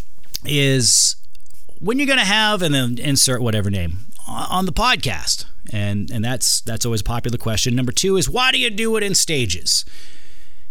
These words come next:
And I don't know if I wanna get into that just now. Yeah, I will. So, so stages, the reason why we do it that way is comprehension. Uh, you know, in my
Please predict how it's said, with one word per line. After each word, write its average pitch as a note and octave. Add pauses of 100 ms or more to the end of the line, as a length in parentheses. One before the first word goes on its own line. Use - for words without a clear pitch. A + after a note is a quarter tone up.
(160)
And D#3 (300)
I E3
don't F3
know F3
if -
I D3+
wanna C#3+
get A#2
into G2+
that G2+
just G#2+
now. F#2+ (1700)
Yeah, G#3+
I G3+
will. F#2+ (180)
So, F#3+ (960)
so -
stages, G#3+
the C#3
reason F#3+
why F#3
we D3
do D3
it A#2+
that C3+
way G2 (720)
is D3
comprehension. A#2 (520)
Uh, B2+
you D#3
know, C#3+
in D#3
my C#3